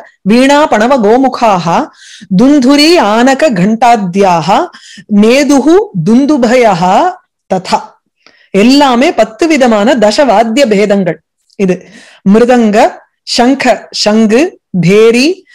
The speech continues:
அ, வீணா, பணவம், அதுக்கப்புறம் கோமுக, கோமுகங்கிறது கொம்பு, அ, துந்துரி, அ, ப-, ஆனக, கண்டா மணி, அ,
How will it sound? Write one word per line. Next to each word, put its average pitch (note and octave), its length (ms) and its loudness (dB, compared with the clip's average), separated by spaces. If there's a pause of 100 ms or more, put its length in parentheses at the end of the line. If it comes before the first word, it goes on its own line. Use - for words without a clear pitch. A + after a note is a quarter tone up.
(340)
அ, F#3+ 240 0
வீணா, A#3+ 720 0 (480)
பணவம், B3 680 -2 (480)
அதுக்கப்புறம் A3 520 0
கோமுக, C4+ 420 2 (260)
கோமுகங்கிறது B3 720 0
கொம்பு, A#3+ 500 0 (480)
அ, G#3+ 280 2
துந்துரி, C4 720 0 (380)
அ, A#3 340 -2 (120)
ப-, G3+ 300 2
ஆனக, A#3+ 680 0 (300)
கண்டா B3 460 0
மணி, A3 520 -2 (480)
அ, A#3 200 0